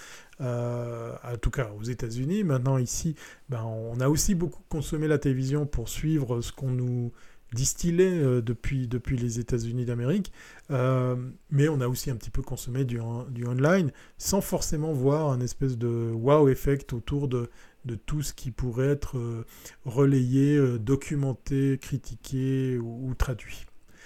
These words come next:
Euh, bonsoir Soso, bienvenue à bord. <laughs> Yvan qui nous dit que les péripatéticiennes peuvent aussi se vendre. Voilà, c'est le truc complètement fi-,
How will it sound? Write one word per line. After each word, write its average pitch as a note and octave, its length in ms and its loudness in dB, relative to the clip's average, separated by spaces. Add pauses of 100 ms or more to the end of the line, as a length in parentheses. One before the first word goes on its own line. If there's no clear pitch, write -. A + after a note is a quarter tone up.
(300)
Euh, D3 1000 0
bonsoir G#3+ 480 4
Soso, F3+ 500 0
bienvenue D#3 440 0
à D#3 60 0
bord. D3+ 420 0 (640)
<laughs> - 360 -2
Yvan C#3 420 2
qui D3 160 -4
nous C3 140 0
dit C#3 200 -4
que C#3 140 -6
les B2 140 -4
péripatéticiennes D3+ 920 -2
peuvent B2+ 300 -2 (220)
aussi F#3+ 280 2
se - 160 -2
vendre. C3 360 0
Voilà, C#3 200 0 (200)
c'est - 100 -2
le C3+ 80 2
truc G3+ 180 4
complètement D3 480 0
fi-, C#3 380 0